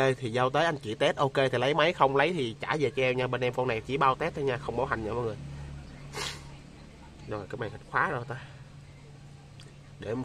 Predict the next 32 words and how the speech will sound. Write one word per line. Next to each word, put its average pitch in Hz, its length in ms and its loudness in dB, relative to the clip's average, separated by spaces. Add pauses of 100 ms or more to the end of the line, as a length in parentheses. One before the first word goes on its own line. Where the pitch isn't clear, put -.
xóa 113 80 2
cái 156 120 0
vân 117 140 -4
tay 110 220 0
luôn 113 140 -2
mất 127 120 -2
công, 107 220 -6
tới 127 100 -2
nơi 127 140 0
anh 107 120 -4
chị 98 140 -8
không 107 140 -4
có 123 60 -6
biết 139 220 0
nữa. 110 100 -8 (1120)
Đó, 110 200 -4
giá 131 160 0
hành 139 160 -6
lý 117 260 -2
nếu 139 160 0
anh 117 80 -4
chị 101 200 -6
nào 101 180 -6
chốt 147 160 0
được 110 180 -6
thì 104 60 -8
cứ 123 200 -10
chốt. 131 180 -4 (640)
A 123 200 4
năm 127 260 0
mươi 127 120 2
mốt, 143 260 6